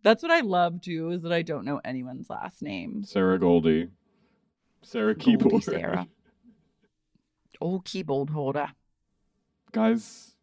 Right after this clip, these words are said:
Speaker 2: we're coming back with an explosive season of Real Housewives of Beverly Hills.
Speaker 1: Yeah, it better be fucking
Speaker 2: Better be
Speaker 1: good
Speaker 2: fucking good.
Speaker 1: because I'm feeling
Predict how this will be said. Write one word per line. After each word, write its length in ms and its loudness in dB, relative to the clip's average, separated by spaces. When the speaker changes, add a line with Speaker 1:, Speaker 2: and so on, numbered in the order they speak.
Speaker 2:
we're 80 -10
coming 260 -2
back 280 -2
with 180 -2
an 80 -6
explosive 1040 4
season 840 0
of 120 -6
Real 140 4
Housewives 440 2
of 80 -2
Beverly 320 2
Hills. 600 0
Speaker 1:
Yeah, 200 4
it 80 0
better 200 4
be 140 0
fucking 320 -8
Speaker 2:
Better 140 4
be 80 6
Speaker 1:
good 280 4
Speaker 2:
fucking 100 0
good. 400 0
Speaker 1:
because 440 -10
I'm 200 0
feeling 760 2